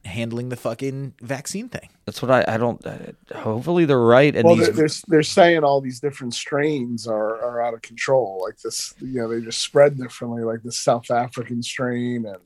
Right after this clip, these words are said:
Speaker 2: The
Speaker 3: all these
Speaker 2: European
Speaker 3: different
Speaker 2: strain.
Speaker 3: strains. Yeah, that are all coming.
Speaker 2: And
Speaker 3: Like it's, it's spreading like crazy.
Speaker 1: Yeah, 'cause it's easy. It's, I guess, what, easier to spread it. But then they're talking about putting kids back in school at three foot difference versus six.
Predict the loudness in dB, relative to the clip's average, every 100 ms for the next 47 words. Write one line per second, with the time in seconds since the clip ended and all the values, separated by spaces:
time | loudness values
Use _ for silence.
0 | _ -6 0 6 6 6 4 0 -2 -2
1 | -2 0 -2 -2 -6 -4 0 2 2 -2
2 | 2 2 2 0 -2 -2 -4 -4 -4 -6
3 | -8 -10 -10 -14 -16 _ _ -14 -12 0
4 | 0 2 -4 -10 -8 -6 -6 -6 -12 -14
5 | -12 -10 -8 -6 -6 -6 -6 -6 -6 -6
6 | -8 -12 -12 -10 -8 -8 -10 -10 -12 _
7 | _ _ -8 -6 -6 -8 -8 -12 -6 -6
8 | -6 -8 -8 -8 -8 -8 -8 -10 -12 -14
9 | -18 -12 -12 -10 -12 -12 -14 -12 -10 -10
10 | -10 -12 -12 -12 -14 -12 -12 -12 -16 -20
11 | -20 _ _ _ _ _ _ _ _ _
12 | _ _ _ _ _ -14 -8 -8 -8 -10
13 | -10 -10 -12 -16